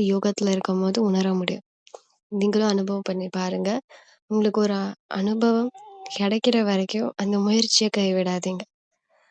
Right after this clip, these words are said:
அதுதான் முக்கியம். இந்த முழு ராஜயோக பிராக்டிஸ்லயுமே நமக்கு அந்த அனுபவம், என்னதான் அந்த அனுபவம்?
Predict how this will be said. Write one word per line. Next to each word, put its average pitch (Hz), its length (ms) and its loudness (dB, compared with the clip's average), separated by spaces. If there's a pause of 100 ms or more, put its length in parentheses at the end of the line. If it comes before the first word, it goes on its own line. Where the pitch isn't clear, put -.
(220)
அதுதான் 196 420 2
முக்கியம். 208 420 2 (1200)
இந்த 214 240 4
முழு 202 280 6 (120)
ராஜயோக 196 600 2 (680)
பிராக்டிஸ்லயுமே 190 920 -2 (760)
நமக்கு 208 320 -2
அந்த 196 160 0
அனுபவம், 220 560 4
என்னதான் 226 520 2
அந்த 220 180 2
அனுபவம்? 190 520 0